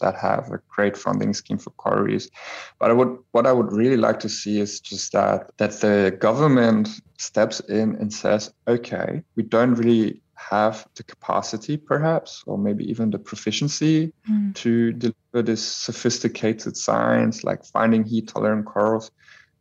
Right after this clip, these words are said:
Speaker 1: But they should say, "Okay, we need to do this right now and all across Peninsula." And they sort of need to create an umbrella and bring together the people who could contribute from the various locations.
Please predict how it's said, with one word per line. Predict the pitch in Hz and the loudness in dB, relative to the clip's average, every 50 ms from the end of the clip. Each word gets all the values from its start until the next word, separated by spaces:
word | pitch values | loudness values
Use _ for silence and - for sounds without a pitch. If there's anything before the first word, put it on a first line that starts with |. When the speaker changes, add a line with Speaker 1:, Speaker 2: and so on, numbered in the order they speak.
| _ _ - | _ _ -2
Speaker 1:
But | - 190 - - _ - | -2 -2 -2 -8 _ 0
they | - 117 135 | 2 2 2
should | 131 - 127 123 | 4 2 -2 -2
say, | - - 123 117 117 - - - | 0 2 4 4 4 4 2 -2
"Okay, | 120 117 - - 113 95 90 - - - - | -6 -6 -6 -4 -2 -2 -2 -2 -6 -10 -12
we | 117 117 117 123 | -2 2 4 4
need | 131 131 123 123 | 6 6 4 2
to | - - | 0 -6
do | 98 - 110 107 | -4 -2 -2 -2
this | 104 107 104 104 101 98 98 - - - _ _ _ - | 0 0 0 2 0 0 -2 -6 -12 -14 _ _ _ -2
right | 107 107 113 107 | 2 2 2 2
now | 117 117 117 117 120 120 - - - _ - | 2 2 2 4 2 0 -2 -4 -12 _ -12
and | 107 101 | -10 -6
all | - 110 113 110 | -2 0 0 0
across | - - - 101 107 - | -2 -2 -4 -4 -4 -4
Peninsula." | _ _ - 101 98 98 - - - 95 95 98 113 127 - - - - | _ _ -4 -2 -2 -2 -4 -8 -6 -4 -4 -2 -2 -4 -6 -10 -8 -4
And | 104 98 98 101 98 98 95 - - - | -2 -2 0 -2 -2 -4 -6 -10 -12 -12
they | 104 | -10
sort | 104 - - 104 104 | -10 -8 -6 -6 -4
of | - | -2
need | 107 113 110 | -2 -2 -2
to | - - | -4 -14
create | - - - 107 107 - | -10 -4 -2 0 0 0
an | - 110 104 101 | 0 -2 0 0
umbrella | 98 95 98 98 95 95 98 110 139 147 151 - _ _ _ _ - - - - - _ _ _ - | 0 0 0 2 2 2 2 2 0 -2 -6 -10 _ _ _ _ -20 -20 -20 -20 -20 _ _ _ -6
and | 104 101 101 | -2 -2 2
bring | 92 120 139 156 156 | 2 4 4 4 2
together | - - 113 117 110 110 113 104 113 113 113 107 | 2 2 2 4 4 4 4 4 4 2 2 2
the | 110 - 110 | 0 -4 -12
people | - - - 113 107 - - 110 110 110 113 120 123 - - - - - | -12 -8 -8 -6 -6 -4 -2 0 2 4 2 2 0 -2 -10 -18 -18 -8
who | - 110 113 113 113 110 110 - - _ _ - - - | -4 0 2 2 2 2 0 -2 -6 _ _ -18 -8 -4
could | 120 117 113 110 - _ _ _ - - | 0 0 0 -2 -4 _ _ _ -14 -4
contribute | - 110 113 110 - 120 107 107 113 113 117 117 120 120 120 - | -2 0 0 0 -2 -6 -4 0 2 2 4 4 2 0 -2 -8
from | - - - 107 104 98 | -18 -14 -8 -4 -4 -2
the | 98 95 | -2 0
various | 90 98 101 104 104 107 104 - | 2 2 4 4 4 2 -2 -6
locations. | 101 - _ - 92 101 101 - - 113 113 117 120 120 120 - | -12 -12 _ -4 -4 -4 -4 -4 -4 -2 0 0 0 -2 -4 -8